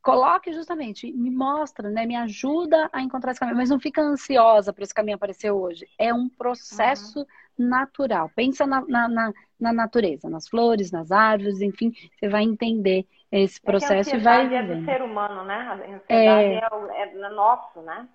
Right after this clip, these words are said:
Speaker 1: É,
Speaker 2: Ela
Speaker 1: né? Mas permita-se esse, e tudo vai se estabelecer, né? A sua, a sua atividade, porque é seu,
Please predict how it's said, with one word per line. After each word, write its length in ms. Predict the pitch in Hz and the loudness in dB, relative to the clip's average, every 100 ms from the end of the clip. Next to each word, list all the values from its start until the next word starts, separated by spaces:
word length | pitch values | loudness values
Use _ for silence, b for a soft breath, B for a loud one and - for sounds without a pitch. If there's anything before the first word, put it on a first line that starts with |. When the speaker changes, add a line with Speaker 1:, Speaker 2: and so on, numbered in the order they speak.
| _ _ _ | _ _ _
Speaker 1:
É, 380 | 202 196 196 185 | 0 4 4 2
Speaker 2:
Ela 80 | 175 B B B _ | -4 B B B _
Speaker 1:
né? 340 | 208 202 202 - - | -8 -8 -10 -12 -2
Mas 300 | 208 214 - b _ | 0 -2 -8 b _
permita-se 760 | 247 269 254 240 220 208 - | 4 6 4 0 -4 -8 -2
esse, 240 | 220 220 285 | -4 -2 0
e 80 | 302 | 0
tudo 360 | 294 370 381 311 | 2 2 4 2
vai 240 | 247 226 | 2 2
se 100 | 214 | 2
estabelecer, 720 | 208 - 196 185 175 - - - _ - | -6 -6 -6 -6 -8 -12 -16 -16 _ -8
né? 300 | 175 208 208 | -2 2 2
A 60 | |
sua, 360 | 180 - 185 175 160 - | -2 -4 -2 -2 -2 -6
a 100 | 160 | -8
sua 300 | - 170 165 | -4 -4 -4
atividade, 1040 | - 170 160 170 208 226 220 208 185 202 | -6 -8 2 6 8 8 8 6 2 -6
porque 280 | - 226 359 | -10 -8 -6
é 40 | |
seu, 460 | - 403 381 330 | -2 0 2 2